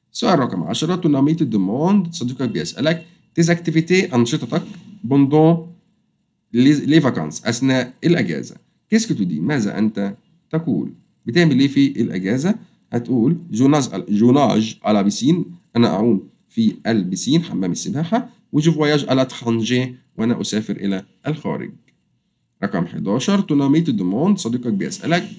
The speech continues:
كوند، كوند يعني متى؟ لو بارك داتراكسيو إي أوفير، متى مدينة الملاهي بتكون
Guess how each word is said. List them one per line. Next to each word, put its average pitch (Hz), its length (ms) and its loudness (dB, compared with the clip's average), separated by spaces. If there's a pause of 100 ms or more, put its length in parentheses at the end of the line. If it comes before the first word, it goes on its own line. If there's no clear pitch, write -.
كوند، 104 400 2
كوند 160 280 -2
يعني 90 220 -4
متى؟ 190 320 -2 (440)
لو 131 100 2
بارك 180 300 2
داتراكسيو 135 580 -2
إي 135 120 -4
أوفير، 90 380 -4 (300)
متى 156 340 0
مدينة 123 320 0
الملاهي 113 280 0
بتكون 117 500 -4